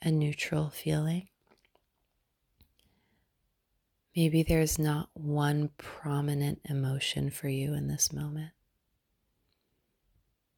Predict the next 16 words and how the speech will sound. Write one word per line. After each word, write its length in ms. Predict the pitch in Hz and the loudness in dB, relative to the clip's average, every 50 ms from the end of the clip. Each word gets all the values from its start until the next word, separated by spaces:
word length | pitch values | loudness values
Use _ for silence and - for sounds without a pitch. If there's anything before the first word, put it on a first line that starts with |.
| _ _ _ _ _ _ _ _ _ _ _ _ _ _ _ _ _ _ _ _ _ _ _ _ _ _ _ _ _ _ _ _ _ _ _ _ | _ _ _ _ _ _ _ _ _ _ _ _ _ _ _ _ _ _ _ _ _ _ _ _ _ _ _ _ _ _ _ _ _ _ _ _
Just 180 | - - 175 196 | -4 -4 0 2
notice 400 | 202 208 208 208 220 214 - - - | 4 6 8 8 6 6 4 0 -4
what 140 | - 202 - | -10 -2 0
it 160 | 202 196 - | 0 2 4
is. 560 | 185 170 160 156 156 156 - - - - - - _ _ _ _ _ _ _ _ _ _ _ _ _ _ _ _ _ _ _ _ _ _ _ _ _ _ _ _ _ - | 4 4 4 4 2 0 -4 -8 -10 -10 -14 -20 _ _ _ _ _ _ _ _ _ _ _ _ _ _ _ _ _ _ _ _ _ _ _ _ _ _ _ _ _ -4
Notice 320 | 185 180 180 196 202 196 - | -2 0 2 2 2 0 0
the 140 | - 196 | -2 -2
quality 580 | - - - - 147 143 151 165 175 - 175 160 | -4 -4 -2 2 4 6 6 6 4 4 4 2
of 140 | 151 147 - | 2 2 0
the 120 | - 147 | 0 0
emotion. 800 | 147 143 147 147 147 151 - - - 156 151 151 151 151 151 151 - _ _ _ _ _ _ _ _ _ _ _ _ _ _ _ _ _ _ _ _ _ - | 2 2 2 0 0 -2 -4 -4 -6 -4 -4 -2 -2 -4 -6 -8 -12 _ _ _ _ _ _ _ _ _ _ _ _ _ _ _ _ _ _ _ _ _ -8
Is 140 | - - - | -6 -2 0
it 100 | 156 151 | 2 2
a 60 | 156 | 2
pleasant 600 | 156 - - - - 151 151 147 - 165 165 175 - | 0 0 -8 -4 0 2 2 4 4 2 2 0 0
emotion? 920 | - 175 165 160 165 165 165 - - - 175 170 170 170 170 170 170 170 175 | -2 -2 0 2 0 0 0 -2 -4 -2 -2 0 0 0 0 -2 -2 -4 -8